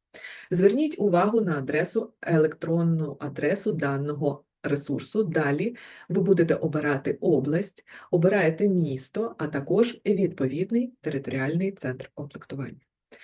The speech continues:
Ми з вами, для прикладу, вибираємо Дарницький територіальний центр комплектування міста Києва. Звертаю увагу, натискаєте «Далі до Є черги».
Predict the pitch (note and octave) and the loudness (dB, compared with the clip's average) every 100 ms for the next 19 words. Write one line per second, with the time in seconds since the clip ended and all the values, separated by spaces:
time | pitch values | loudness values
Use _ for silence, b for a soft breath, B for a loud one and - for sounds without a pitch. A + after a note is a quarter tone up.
0 | B B B B G3+ A#3+ G3+ F3+ E3+ A#3 | B B B B 4 4 6 4 6 4
1 | G3 E3+ D#3+ D3+ C#3+ F#3+ G#3+ B3 - E3 | 2 2 2 0 0 -2 0 -2 0 0
2 | D#3 D#3 F3 G#3+ G3+ D#3 C3 C3+ E3+ F#3 | 0 -2 -2 0 -2 -2 -4 -4 -6 -4
3 | A3+ A#3 D3+ C#3+ C#3 C#3+ F#3+ F#3+ C3+ C3 | -6 -4 -4 -4 -4 -2 -4 -4 -8 -8
4 | - - C#3 C#3+ - C3+ C#3+ G3+ G#3 G#3+ | -10 -12 -8 -8 -8 -6 -4 -2 -2 -4
5 | D#3+ C#3 C#3 E3 D#3+ C#3+ - - _ _ | -6 -8 -8 -10 -10 -12 -14 -18 _ _
6 | - E3 F3 F3+ C#4 A#3+ C#3 C3 D3 G3+ | -6 -2 0 2 4 4 2 0 -2 -8
7 | B B B F3 F3 F3 - G3 A#3 A#3 | B B B 2 4 2 2 0 2 2
8 | E3 D#3+ C#3+ D3+ G3+ D#3 C#3+ - C#3+ F#3+ | 0 0 0 0 -2 -2 -4 -2 -2 -2
9 | - - C3 C3 C3 | -4 -8 -6 -6 -10